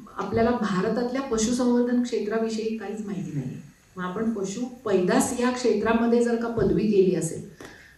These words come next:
तर आपण परत जाऊन पहिल्यांदा ती माहिती घेतली पाहिजे आणि मग आपण पीएचडी चा विचार करू. म्हणून मग मी परत आले आणि त्यावेळेला माझ्या वडिलांनी या आमच्या संस्थेमध्ये, मिनकर कृषी संशोधन संस्थेमध्ये पशुसंवर्धन विभागाची स्थापना केली होती.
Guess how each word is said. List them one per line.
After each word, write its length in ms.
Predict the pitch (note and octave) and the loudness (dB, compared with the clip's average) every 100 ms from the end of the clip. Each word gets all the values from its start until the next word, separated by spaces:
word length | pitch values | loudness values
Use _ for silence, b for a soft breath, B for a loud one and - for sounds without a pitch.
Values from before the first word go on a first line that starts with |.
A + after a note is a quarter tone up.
| B _ _ - | B _ _ 0
तर 80 | |
आपण 260 | A3+ G#3 C4 | 2 4 2
परत 360 | - A#3 C#4 - | 2 4 4 4
जाऊन 200 | C4 C#4 | 0 0
पहिल्यांदा 420 | B3 G#3+ A3+ B3 | -2 0 0 0
ती 140 | B3+ | 0
माहिती 400 | B3 A3+ F3 E3+ | -2 -2 -2 -6
घेतली 360 | - F#3+ - F3+ | -10 -12 -12 -12
पाहिजे 280 | - - - - _ _ | -10 -12 -14 -20 _ _
आणि 100 | F#3 G#3 | -8 -2
मग 260 | - A#3+ | 0 2
आपण 280 | A#3 A3+ A3+ | 0 0 -2
पीएचडी 360 | G3+ F3+ E3 D#3+ | 0 0 -2 -8
चा 100 | D3 | -10
विचार 260 | D3 - | -10 -12
करू. 200 | - - - - - | -12 -14 -16 -18 -14
म्हणून 200 | F#3 G#3+ | -4 2
मग 120 | A#3+ B3+ | 2 2
मी 120 | D4 | 0
परत 380 | - G3+ G3+ A3 | 0 0 0 -2
आले 280 | - - - _ - B B B | -6 -10 -16 _ -20 B B B
आणि 200 | A3 A#3+ | -2 0
त्यावेळेला 500 | B3 B3 C#4+ C#4 C#4+ | 2 2 4 2 2
माझ्या 280 | D4 A#3 A3+ | -2 -2 0
वडिलांनी 720 | G#3+ F#3+ G3 G3+ A3+ C#4+ F#4+ - - F#3+ | 0 0 0 0 -2 -2 -6 -12 -10 -6
या 120 | G#3+ | -2
आमच्या 380 | A3+ G#3 G#3 A3+ | -2 0 -2 -2
संस्थेमध्ये, 640 | G#3+ F3 - G#3+ G#3+ D#3+ | -4 -6 -6 -4 -2 -2
मिनकर 300 | E3 F3 - | -4 -4 -4
कृषी 300 | G#3 - - | -6 -8 -10
संशोधन 380 | G3 F#3+ F#3+ F#3+ | -8 -6 -4 -6
संस्थेमध्ये 560 | F#3 F3 F#3 F#3+ G#3+ | -6 -6 -6 -4 -2
पशुसंवर्धन 760 | G#3+ F#3+ B3+ - A#3 A3+ A3 A3+ | 0 -2 -2 -2 -2 -2 -2 -2
विभागाची 520 | G#3+ G3 G3 F#3+ F#3+ | -2 0 0 -2 -2
स्थापना 400 | G#3 F#3 D#3 D#3+ | -4 -6 -6 -4
केली 280 | D#3 C#3+ C3 | -4 -4 -4
होती. 240 | B2+ - | -4 -6